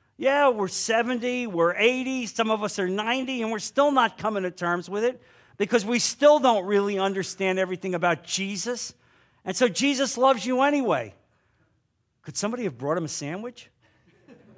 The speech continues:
I'm not realizing that this is one of the greatest evangelical moments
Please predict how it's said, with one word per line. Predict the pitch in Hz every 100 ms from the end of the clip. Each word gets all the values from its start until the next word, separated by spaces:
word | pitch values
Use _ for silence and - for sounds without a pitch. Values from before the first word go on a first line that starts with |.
| - - - - - - - - _ _ _ _ _ _ _ _ _ -
I'm | 180
not | 240 262
realizing | 233 269 220 180 180 180 190 165 -
that | 185 190
this | 240 269 -
is | 220 165
one | 185 233
of | 233 196
the | 185
greatest | 165 139 185 240 277 247 202 226 - - _ _ _ _
evangelical | 220 262 226 254 240 214 240 233 226 196 185
moments | 190 208 190 180 185 -